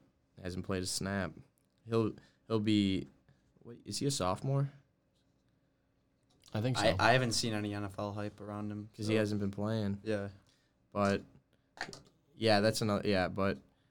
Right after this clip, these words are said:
Speaker 1: Cincy, if they, yeah, if they have to play Georgia, that'll be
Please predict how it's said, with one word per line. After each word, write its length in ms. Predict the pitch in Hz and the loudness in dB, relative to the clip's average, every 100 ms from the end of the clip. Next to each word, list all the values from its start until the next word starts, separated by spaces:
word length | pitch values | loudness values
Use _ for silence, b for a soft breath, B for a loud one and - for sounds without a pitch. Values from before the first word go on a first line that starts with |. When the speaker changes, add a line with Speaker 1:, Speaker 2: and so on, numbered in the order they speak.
| _ _ | _ _
Speaker 1:
Cincy, 800 | - 123 123 - 135 131 127 - - _ _ _ _ _ _ _ _ _ _ _ _ _ | -2 2 2 4 4 6 4 2 -2 _ _ _ _ _ _ _ _ _ _ _ _ _
if 180 | 107 104 | -6 0
they, 300 | 104 110 101 | 4 6 6
yeah, 260 | 95 90 87 | 4 2 -2
if 120 | - | -2
they 120 | 101 | 0
have 120 | 101 | 0
to 80 | 95 | -2
play 240 | - 64 | -8 -6
Georgia, 440 | 87 - 62 80 82 | -6 -6 -6 -8 -8
that'll 260 | 71 - | -8 -8
be 300 | 71 57 58 | -10 -12 -16